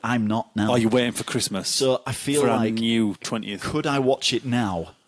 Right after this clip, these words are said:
Speaker 2: You could.
Speaker 1: Bearing in mind, I don't think it hit Blu-ray until after Christmas, did it?
Speaker 2: Yeah, I think it did, yeah.
Speaker 1: What a stupid
Speaker 2: And it didn't
Speaker 1: thing
Speaker 2: s-,
Speaker 1: to
Speaker 2: it
Speaker 1: do.
Speaker 2: wasn't out of the cinema very long, if it even hit the cinema here.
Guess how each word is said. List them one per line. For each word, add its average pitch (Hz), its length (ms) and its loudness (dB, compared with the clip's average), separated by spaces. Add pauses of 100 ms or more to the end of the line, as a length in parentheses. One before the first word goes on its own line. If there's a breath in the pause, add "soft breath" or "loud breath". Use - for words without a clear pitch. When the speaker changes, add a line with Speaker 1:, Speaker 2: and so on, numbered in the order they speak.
(220)
Speaker 2:
You 156 120 -6
could. 123 520 0 (100)
Speaker 1:
Bearing 165 240 -2
in 170 40 -6
mind, 156 220 -2
I 131 40 0
don't 139 140 0
think 143 220 -4
it 120 80 -2
hit 120 240 -2
Blu-ray 113 640 4
until 143 320 -2
after 175 240 -4
Christmas, 90 480 -2
did - 160 -2
it? - 20 2
Speaker 2:
Yeah, 143 180 4
I 131 40 0
think - 260 -4
it 87 100 -4
did, 123 260 -4
yeah. 120 80 0
Speaker 1:
What 113 140 -2
a 175 40 -2
stupid - 580 0
Speaker 2:
And 135 80 6
it 143 80 0
didn't 180 140 0
Speaker 1:
thing 95 80 0
Speaker 2:
s-, 190 140 0
Speaker 1:
to - 60 -4
Speaker 2:
it - 40 0
Speaker 1:
do. 147 60 2
Speaker 2:
wasn't 170 280 0
out 165 60 -4
of 156 60 -4
the 135 100 0
cinema 165 260 -2
very 98 200 -4
long, 90 280 -6
if 120 120 -4
it 120 60 -2
even 98 200 -6
hit - 140 -12
the - 60 -4
cinema 95 280 0
here. 92 260 -4